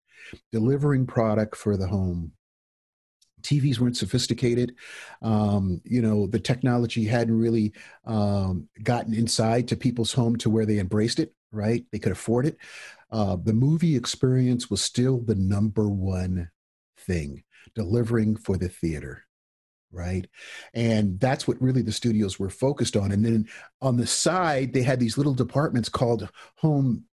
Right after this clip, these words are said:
video, which were ancillary, where they, because of the windows of product to get into the theater, um, they would be preparing product that would be, come to the marketplace ninety days or more,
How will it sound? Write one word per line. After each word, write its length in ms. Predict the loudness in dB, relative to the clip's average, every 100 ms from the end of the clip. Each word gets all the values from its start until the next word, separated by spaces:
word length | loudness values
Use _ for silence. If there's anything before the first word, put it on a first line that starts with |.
| _ _ _ _ _ _ _ _ _ -2
video, 320 | 0 0 0
which 220 | 0 0
were 220 | 0 0 -4 -18 -4
ancillary, 880 | -2 0 0 0 2 2 2 2 2
where 320 | 2 2 2 2
they, 320 | 2 2 -2 -10 -20 _ _ _ _ _ _ _ _ _ _ _
because 300 | -2 0 0
of 80 | 2
the 80 | 2
windows 800 | 2 2 2 2 2 0 -2 -6 -2
of 220 | -2 -2
product 420 | 0 2 2 0
to 60 | 0
get 160 | 2 2
into 220 | 2 0
the 100 | 0
theater, 540 | 2 2 2 -2 -6 _ -20 -20 -20 -20 -8
um, 460 | 0 2 2 2 -2 -8 _ -2
they 240 | 2 2
would 160 | 0 2
be 120 | 0
preparing 460 | 0 0 0 2 2
product 520 | 2 2 2 -2 -2
that 160 | -2 0
would 140 | 0
be, 280 | 0 0 -4 _ _ -2
come 200 | 0 2
to 80 |
the 60 | 2
marketplace 760 | 2 2 -2 0 -2 -2 -4 0
ninety 460 | 2 4 2 2
days 540 | 2 2 2 2 0 0
or 180 | 2
more, 680 | 2 4 4 2 0 -2 -8